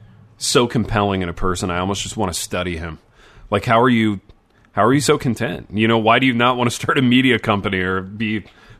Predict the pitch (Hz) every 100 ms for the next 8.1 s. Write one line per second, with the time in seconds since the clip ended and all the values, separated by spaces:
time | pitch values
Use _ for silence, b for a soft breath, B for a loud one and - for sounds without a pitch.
0 | - 127 120 113 101 - 104 101 104 104
1 | 113 113 98 95 107 104 104 104 - 110
2 | 107 - 123 110 95 110 113 113 95 92
3 | 107 92 92 101 92 98 87 90 117 95
4 | 87 82 - b b b b 104 104 98
5 | 95 95 92 92 90 90 87 _ _ _
6 | _ _ _ 139 131 - - 117 117 104
7 | 92 92 104 101 98 104 104 98 95 90
8 | -